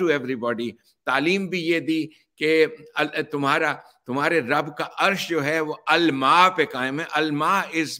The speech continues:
basically a word for love। कि ये, ये सारी गवर्नमेंट तुम्हारी मोहब्बत पर कायम है, it is based upon love।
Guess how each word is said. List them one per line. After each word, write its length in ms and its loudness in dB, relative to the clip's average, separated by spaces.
basically 680 -6
a 0 -
word 180 2
for 220 -8
love। 340 0
कि 60 -2
ये, 400 0
ये 180 2
सारी 480 0
गवर्नमेंट 580 0
तुम्हारी 380 0
मोहब्बत 560 -6
पर 100 -2
कायम 400 -4
है, 180 -8
it 100 0
is 160 -4
based 360 -2
upon 300 -4
love। 340 -4